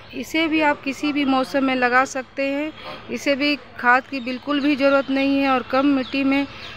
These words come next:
किसी भी मौसम में लग जाता है। बहुत ही अच्छा plant है Song of India का।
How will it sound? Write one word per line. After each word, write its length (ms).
किसी 240
भी 140
मौसम 380
में 100
लग 220
जाता 300
है। 260
बहुत 360
ही 60
अच्छा 260
plant 440
है 120
Song 300
of 180
India 320
का। 160